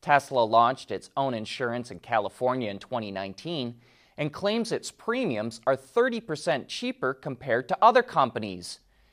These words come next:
It can offer less expensive insurance by using the vehicle's connected car technology,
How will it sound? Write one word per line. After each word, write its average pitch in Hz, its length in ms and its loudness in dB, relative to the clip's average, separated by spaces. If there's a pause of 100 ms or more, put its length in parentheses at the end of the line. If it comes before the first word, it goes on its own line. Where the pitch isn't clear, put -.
(160)
It 117 160 -4
can 113 200 -10
offer 117 440 2
less 110 320 2
expensive 117 640 -6
insurance 123 640 -6 (400)
by 135 120 10
using 180 460 0
the 131 80 0
vehicle's 156 500 -6
connected 175 680 -4
car 220 280 6
technology, 120 920 0